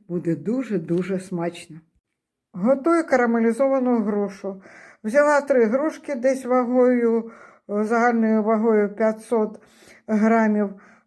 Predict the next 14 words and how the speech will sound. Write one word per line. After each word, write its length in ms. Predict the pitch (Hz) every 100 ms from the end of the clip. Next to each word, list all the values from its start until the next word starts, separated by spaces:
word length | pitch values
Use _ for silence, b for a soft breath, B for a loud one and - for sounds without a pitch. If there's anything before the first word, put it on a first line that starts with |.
| _
Помила, 680 | 320 262 226 294 302 262 247
кожну 480 | 247 262 285 233 240
розріжу 480 | 220 214 220 214 214
на 180 | 214 196
чотири 380 | 214 214 220
частинки, 640 | 220 254 254 294 302 294 285 B B B
виріжу 480 | 226 277 240 208 220
серединку, 1080 | 247 247 262 254 320 302 294 285 277 - b b b b b
наріжу 720 | 233 247 240 233 190 208 208
грушки 580 | 214 220 202 - 208 208 -
скибочками. 840 | - - 180 180 180 175 185 190 - _ _ _ _ _ 214
На 160 | 240
пательні 600 | 247 277 277 294 262 240
розтопила 960 | 233 240 - 277 269 - 254 214 190